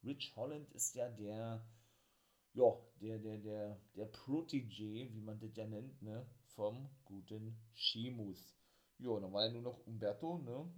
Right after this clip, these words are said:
aber der und auch Jinder Mahal konnten sich nicht durchsetzen gegenüber dem guten Ricochet, wobei man sagen muss, und da war auch wieder so ein Ding gewesen, Jinder Mahal hat nicht mal eine Aktion gezeigt, wurde eingerollt oder,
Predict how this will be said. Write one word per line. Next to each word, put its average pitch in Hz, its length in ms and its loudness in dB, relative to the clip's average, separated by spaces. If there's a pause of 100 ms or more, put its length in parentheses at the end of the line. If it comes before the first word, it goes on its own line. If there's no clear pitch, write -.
(140)
aber 107 220 -4
der 113 400 -2 (1000)
und 113 160 -2
auch 110 100 0
Jinder 110 240 -2
Mahal 101 400 0 (640)
konnten 113 380 -6
sich 113 300 -4 (140)
nicht 139 460 -2 (140)
durchsetzen 123 920 -4
gegenüber 101 600 -8 (140)
dem 101 260 -10
guten 107 420 -10 (120)
Ricochet, 110 520 -2
wobei 98 240 -2
man 104 160 -6
sagen 101 160 -4
muss, 107 160 -8
und 104 100 -14
da 101 140 -2
war 101 180 -4
auch 110 140 -12
wieder 117 160 -6
so 113 140 -6
ein 113 120 -4
Ding 110 120 -6
gewesen, 113 340 -4
Jinder 110 260 -6
Mahal 104 200 -2
hat 104 140 -4
nicht 101 140 -12
mal 110 80 -6
eine 107 100 -6
Aktion 107 300 -8
gezeigt, 120 500 -8
wurde 101 220 -6
eingerollt 113 600 -4
oder, 104 340 -8